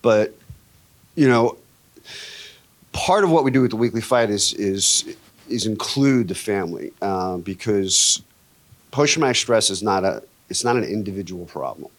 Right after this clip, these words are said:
It's a family problem. Um, you know, it, it's really, um, for me, if, if I didn't have somebody supporting me the way that, that I have over these years, I mean, we'll be married thirty-two years in September,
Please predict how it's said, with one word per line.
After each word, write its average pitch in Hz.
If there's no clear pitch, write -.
It's 95
a -
family 87
problem. -
Um, 78
you 107
know, 92
it, 95
it's 98
really, 123
um, 95
for 113
me, 131
if, 101
if -
I 117
didn't 131
have 113
somebody 113
supporting 107
me 110
the 98
way 98
that, 92
that 90
I 87
have 92
over 107
these 104
years, 117
I -
mean, 90
we'll 90
be 95
married 92
thirty-two 95
years 92
in 87
September, 87